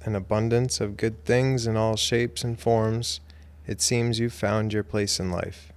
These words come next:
You feel at home in your current situation, or even if you don't quite feel at home yet, good things are coming. With the moon as well placed as she is in this card, an abundance of loveliness must surely follow.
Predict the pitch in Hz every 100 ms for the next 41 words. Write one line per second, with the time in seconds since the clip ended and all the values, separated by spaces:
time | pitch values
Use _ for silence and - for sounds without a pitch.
0 | - - - 101 - 107 104 101 113 117
1 | 117 113 104 - 117 107 - 113 - 123
2 | 135 - 143 143 - - - - - -
3 | 117 120 123 - 120 117 113 - 113 110
4 | 113 110 - 110 101 - 107 104 104 107
5 | 104 113 107 - - 107 107 113 113 107
6 | - 107 98 95 98 - - - - -
7 | - 220 123 95 107 117 123 135 127 110
8 | 110 110 - 113 117 113 104 104 104 -
9 | 107 107 107 110 107 110 - 101 101 101
10 | - 104 95 101 104 110 113 - 87 95
11 | 101 110 117 120 123 117 - 113 107 -
12 | 110 107 107 104 101 95 -